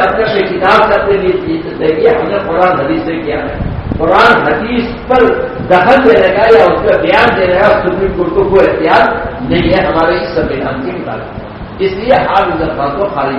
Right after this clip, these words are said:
کر دیں۔ لیکن انہوں نے جو گورنمنٹ سے کہا، اس گورنمنٹ سے جو ابھی ہماری ہے،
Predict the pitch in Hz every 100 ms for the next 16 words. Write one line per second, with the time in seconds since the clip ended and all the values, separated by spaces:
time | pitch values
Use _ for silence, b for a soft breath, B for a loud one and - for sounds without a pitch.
0 | 131 - - - - - - - - -
1 | - - - 143 202 247 220 208 220 262
2 | 226 - - 160 - - - - - -
3 | - - - - - 131 165 202 220 -
4 | 180 185 - 160 156 160 160 -